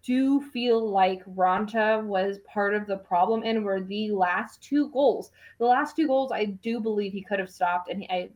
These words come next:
think he would really like a second chance at those because they were, were both, um, were both goals I, he, I believe he could have stopped. And, um,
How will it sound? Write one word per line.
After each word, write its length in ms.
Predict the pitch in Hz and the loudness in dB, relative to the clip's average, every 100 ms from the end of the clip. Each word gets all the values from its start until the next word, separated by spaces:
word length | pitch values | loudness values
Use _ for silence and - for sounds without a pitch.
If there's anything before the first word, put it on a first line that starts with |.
| - | -4
think 180 | 220 | -4
he 220 | 214 220 190 | -4 -8 -4
would 220 | 202 190 - _ _ _ | -4 -4 -8 _ _ _
really 400 | 202 247 277 262 | -4 -2 0 -2
like 380 | 214 185 175 185 | 0 2 2 0
a 80 | 208 | -2
second 300 | 185 180 180 | -4 -6 -8
chance 340 | - 202 214 | -4 -2 -2
at 80 | 240 | -2
those 280 | 240 240 220 | 0 0 -2
because 500 | 202 202 208 190 185 _ _ _ 190 | -10 -4 -2 -2 -6 _ _ _ -2
they 240 | 196 214 | 0 2
were, 840 | 214 208 202 202 196 185 151 - _ _ - 202 | 2 2 2 0 0 0 -4 -10 _ _ -20 -6
were 200 | 208 214 | -2 0
both, 600 | 214 220 226 247 240 - _ - | 2 4 6 4 0 -14 _ -8
um, 680 | 208 196 175 170 156 165 165 - _ _ _ _ | -4 -2 -2 -2 -6 -10 -16 -20 _ _ _ _
were 120 | 220 | -2
both 260 | 220 247 254 | 4 4 4
goals 320 | 214 202 190 - - | 2 2 0 -8 -4
I, 200 | 190 - | -4 -4
he, 300 | - 214 190 - | -6 -6 -6 -2
I 140 | 185 | 0
believe 320 | 196 202 190 | 0 -2 -4
he 80 | 190 | -6
could 200 | 180 185 | -6 -6
have 100 | 175 | -6
stopped. 480 | - - 240 240 - - _ _ _ - | -4 0 2 0 -4 -20 _ _ _ -8
And, 460 | 202 208 208 202 196 | -2 0 0 0 4
um, 560 | 196 190 180 170 160 | 6 6 2 -4 -12